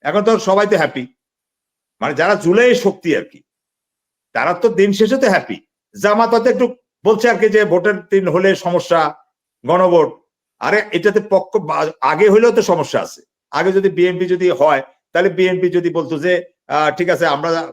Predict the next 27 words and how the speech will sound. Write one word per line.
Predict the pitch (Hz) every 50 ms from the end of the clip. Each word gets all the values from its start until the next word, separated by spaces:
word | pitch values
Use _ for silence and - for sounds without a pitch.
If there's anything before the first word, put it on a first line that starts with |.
| - 127 -
সব | - 151 165 - - - _
তাদের | - 147 147 170 156
ভিতরে | 143 135 143 151 170 170
ভিতরে | 160 165 165 185
সব | 170 - 175 170
কর্মীদেরকে, | - 165 151 143 156 151 170 165 165 175 160
নেতাদেরকে, | 147 147 143 160 165 165 165 135 156 160 147
সমর্থকদের | - 151 156 151 139 - 170 175 160
বলে | 165 156 143
দিতে, | 143 143 156
যাও, | 151 156 147 139
যাও, | 139 127
সব | - 147 147
না | 139 151
হয় | 143 143 131
বাড়ি | 120 110 98 92
যাও।" | - - _ _ _ _ _ _ _ _ _ _ _ _ _ _ _ _ _ _ _ _ _ _ _ _ _ _ _ _ _ _ _ 349 381 392 _ _ _ _ _ _ _ _ _ _ _ _ _ _ _ -
তাহলে | 110 123 160
আপনি | 190 185 175 185
দেখেন, | 175 170 175 175
আবার | 185 208 208
ভোটের | 170 185 180 220 220
টার্নওভার | 220 208 196 214 220 220 233 214
তো | 202 202 180
কম | 156 151 139 135
হইতে | 139 131 127
পারতো। | 117 110 - - _ -